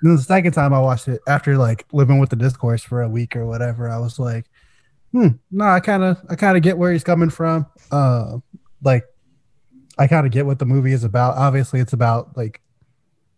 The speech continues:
gratitude and, like, not taking people for granted, et cetera, et cetera. But it's also, like, Levinson kinda working out his thoughts about, like,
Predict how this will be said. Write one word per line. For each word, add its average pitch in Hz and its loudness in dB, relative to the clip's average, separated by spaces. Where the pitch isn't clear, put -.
gratitude 120 -2
and, 107 -8
like, 117 -2
not 117 0
taking 113 -6
people 113 -2
for 127 -6
granted, 110 -6
et 107 -8
cetera, 113 -8
et 107 -14
cetera. 110 -6
But 117 -4
it's 123 -2
also, 127 -4
like, 110 -6
Levinson 127 0
kinda 120 -2
working 123 0
out 123 -2
his 135 -2
thoughts 120 -4
about, 117 -4
like, 110 -10